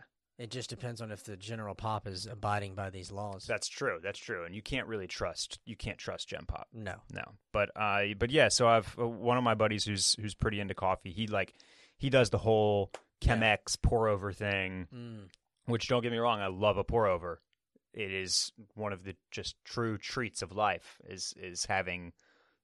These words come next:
Speaker 2: a perfect pour over from a,
Speaker 1: <laughs>
Speaker 2: with, with great,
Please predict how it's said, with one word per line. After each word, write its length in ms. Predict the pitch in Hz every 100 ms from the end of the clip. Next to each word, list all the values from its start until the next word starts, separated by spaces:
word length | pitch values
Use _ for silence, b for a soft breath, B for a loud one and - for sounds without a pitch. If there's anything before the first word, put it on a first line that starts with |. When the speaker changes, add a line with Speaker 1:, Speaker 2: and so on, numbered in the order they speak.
| _ _
Speaker 2:
a 40 |
perfect 360 | - 107 - -
pour 220 | 113 95
over 260 | 87 90
from 240 | 87 92 90
a, 200 | 85 85
Speaker 1:
<laughs> 40 |
Speaker 2:
with, 240 | 101 90 98 98
with 220 | 92 -
great, 320 | 107 101